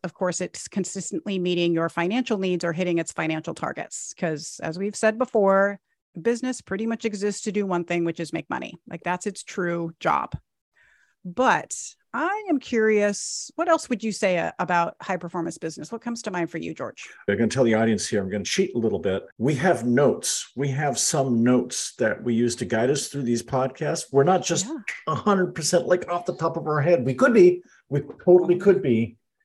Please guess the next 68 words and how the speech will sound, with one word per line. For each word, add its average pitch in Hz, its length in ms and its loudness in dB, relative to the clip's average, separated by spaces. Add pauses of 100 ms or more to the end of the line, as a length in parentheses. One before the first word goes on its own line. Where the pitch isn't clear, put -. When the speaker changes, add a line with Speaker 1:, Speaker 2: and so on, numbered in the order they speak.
Speaker 1:
Oh 196 60 -8
Speaker 2:
but 185 60 2
Speaker 1:
my 175 40 0
Speaker 2:
we 180 80 4
Speaker 1:
gosh, 180 140 -4
I 175 40 -4
Speaker 2:
choose - 80 -2
to 254 60 2
Speaker 1:
hope 392 80 0
Speaker 2:
make - 60 -6
Speaker 1:
people 302 260 4
Speaker 2:
some 185 100 4
Speaker 1:
don't 170 100 -2
think 185 200 -4
we 180 100 0
were 170 140 0
just 156 200 -6
that - 180 -8
smart. 156 400 -4 (160)
Speaker 2:
<laughs> 147 640 2 (520)
What 120 120 0
happened 120 300 -2
was 110 140 -2
I 117 100 0
was 113 420 -4 (100)
thinking 147 220 -4
about 113 200 -2
this 117 120 -6
question 175 560 0
and 120 140 0
I 117 100 2
had 127 220 2
some 120 220 0
answers. 123 420 -4
Then 123 100 0
I 120 60 0
read 127 220 2
your 143 100 -4
notes, 143 160 -2
like, 117 180 -2
"Oh 147 100 0
yeah, 139 160 2
what 113 180 0
she 135 200 -2
said. 95 360 -2
Everything 131 320 0
she 147 180 -6
said 117 180 0
is 92 120 -4
what 104 120 -2
I 98 60 0
would 98 160 -4
think." 104 180 -4 (280)
But 123 100 -6
then 139 160 2
I 139 80 0
had 170 180 4
a - 60 2
couple 147 240 -4
more 113 180 2
thoughts. - 360 -6
So 135 180 0
first 156 320 0
of 135 80 0
all, 107 140 4
I - 20 4
would 120 120 2
say 117 260 2